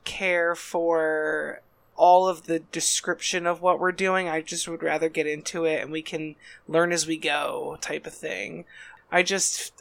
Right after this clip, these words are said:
I just feel like it was just way too overcomplicated, and for me, that lo-,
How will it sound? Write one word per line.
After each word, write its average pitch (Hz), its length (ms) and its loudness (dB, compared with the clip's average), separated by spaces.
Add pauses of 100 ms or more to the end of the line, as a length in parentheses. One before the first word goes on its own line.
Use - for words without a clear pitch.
I 180 100 0
just 185 260 -4
feel 190 140 4
like 175 220 2
it 175 100 -2
was 170 180 -2
just 175 220 -2
way 170 160 2
too 185 320 -4
overcomplicated, 170 1800 0 (380)
and 165 640 0 (180)
for 170 200 -4
me, 165 260 -2
that 156 240 2
lo-, 151 100 -4